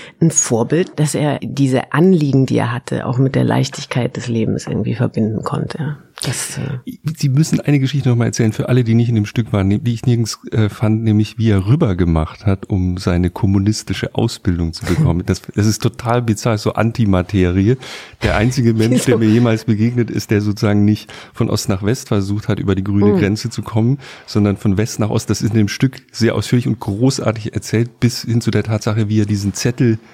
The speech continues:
Speaker 2: essen muss und so und tote Briefkästen. Ich weiß, was war das genau? Also er ist ausgewählt worden für eine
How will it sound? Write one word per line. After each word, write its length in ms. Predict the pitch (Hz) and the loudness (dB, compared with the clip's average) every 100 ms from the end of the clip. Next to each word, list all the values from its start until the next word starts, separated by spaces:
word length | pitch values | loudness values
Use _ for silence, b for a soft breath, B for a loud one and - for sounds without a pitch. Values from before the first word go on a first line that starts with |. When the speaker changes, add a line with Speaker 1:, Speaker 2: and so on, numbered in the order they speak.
| B _ | B _
Speaker 2:
essen 380 | 107 - 104 104 | -4 2 4 4
muss 240 | 107 - | 4 2
und 120 | - | 0
so 160 | 101 101 | 2 2
und 200 | 104 101 | 2 -2
tote 280 | - 117 104 | 0 0 2
Briefkästen. 520 | 101 117 - 117 - | 2 0 0 -4 -2
Ich 100 | 107 | -4
weiß, 100 | 110 B B B - | -4 B B B -8
was 320 | 107 143 - | -4 -4 -2
war 100 | 165 | -2
das 220 | 175 170 | -2 -2
genau? 300 | 180 180 190 | 0 2 2
Also 200 | - 113 | 2 0
er 260 | 120 110 117 | 0 0 0
ist 260 | 120 - - | -2 -4 -4
ausgewählt 760 | 113 151 - 165 151 156 156 | 0 0 0 0 0 0 -2
worden 460 | 143 147 151 156 151 | -2 0 0 0 -2
für 240 | - - | -2 0
eine 340 | 135 127 127 | 2 4 4